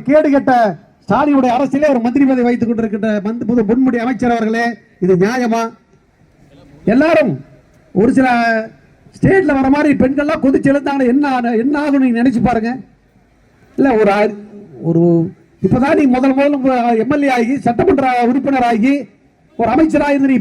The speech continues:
பேசியிருந்தா கூட சரி தெரியாதனமா தான் பேசிட்டாரு, அவசரத்துல பேசிட்டான்னு சொல்லலாம். ஆனால் நீங்க பத்து இருபது ஆண்டு காலம் மந்திரியாக இருந்தவர், கருணாநிதி ஸ்டாலின் கூட எல்லாம் இருக்கிறவங்க,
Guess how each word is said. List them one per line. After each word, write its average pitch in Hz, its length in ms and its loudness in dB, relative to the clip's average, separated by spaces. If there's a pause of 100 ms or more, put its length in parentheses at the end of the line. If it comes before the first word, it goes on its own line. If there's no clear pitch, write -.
பேசியிருந்தா 262 380 0 (100)
கூட 277 80 -2 (340)
சரி 254 140 0 (100)
தெரியாதனமா 262 480 0
தான் 247 140 -2
பேசிட்டாரு, 247 460 0
அவசரத்துல 220 360 0
பேசிட்டான்னு 202 340 0
சொல்லலாம். 151 280 -4 (680)
ஆனால் 220 360 0
நீங்க 226 240 2
பத்து 202 220 0
இருபது 202 260 2
ஆண்டு 196 200 0
காலம் 262 280 -2
மந்திரியாக 269 420 -2
இருந்தவர், 226 380 -2 (520)
கருணாநிதி 262 560 0
ஸ்டாலின் 254 380 0
கூட 233 180 2
எல்லாம் 240 160 0
இருக்கிறவங்க, 214 460 0